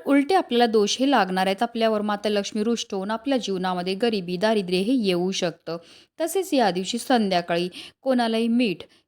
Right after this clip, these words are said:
किंवा दूध आपल्याला द्यायचं नाही आहे, कारण मिठाला लक्ष्मी समान मानलं जातं. जर तुम्हाला मासिक धर्म असेल, तर घरातील इतर सदस्याकडून उद्यापन करून घेतलं तरीही चालणार आहे.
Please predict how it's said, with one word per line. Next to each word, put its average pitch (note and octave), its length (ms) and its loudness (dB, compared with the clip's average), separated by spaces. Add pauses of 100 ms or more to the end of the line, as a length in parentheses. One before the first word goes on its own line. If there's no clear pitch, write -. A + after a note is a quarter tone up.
(120)
किंवा F#3+ 200 2
दूध G3+ 280 -2
आपल्याला F#3 420 0 (340)
द्यायचं G#3+ 560 0
नाही F#3 280 -2
आहे, F#3 240 0
कारण G#3+ 340 0
मिठाला G3+ 380 0
लक्ष्मी G#3+ 360 0
समान G3 320 -2
मानलं F#3 380 2
जातं. E3+ 400 -2 (460)
जर E4+ 280 2
तुम्हाला G#3+ 360 2 (320)
मासिक A#3+ 400 -4
धर्म G#3 380 2
असेल, F#3+ 360 -2
तर A#3 80 0
घरातील C4 580 0 (120)
इतर B3+ 260 0
सदस्याकडून G3 920 0 (440)
उद्यापन D#4 500 0
करून A3 300 2
घेतलं A3 400 0 (380)
तरीही A#3+ 400 0 (180)
चालणार F3 540 -2
आहे. D#3+ 280 -6